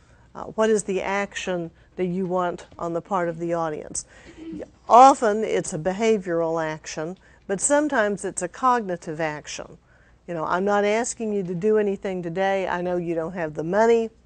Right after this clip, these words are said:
perhaps, given who the audience is. You know, "You don't have the money to do this yet,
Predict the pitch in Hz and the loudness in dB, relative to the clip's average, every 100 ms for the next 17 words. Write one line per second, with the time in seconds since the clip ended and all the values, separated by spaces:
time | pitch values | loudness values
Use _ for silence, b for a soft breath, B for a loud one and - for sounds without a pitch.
0 | - 190 175 170 - - - 160 160 175 | -12 -6 -4 -4 -6 -10 -8 -8 -8 -8
1 | 160 165 165 170 175 165 170 175 B B | -6 -6 -4 -4 -6 -8 -10 -12 B B
2 | B 185 170 190 196 226 202 175 180 196 | B -4 0 2 2 -2 -4 -4 -2 0
3 | 220 214 208 - b b - 185 208 185 | 0 0 -2 -6 b b -4 2 4 4
4 | 180 170 196 196 196 190 | -2 -4 -4 0 2 0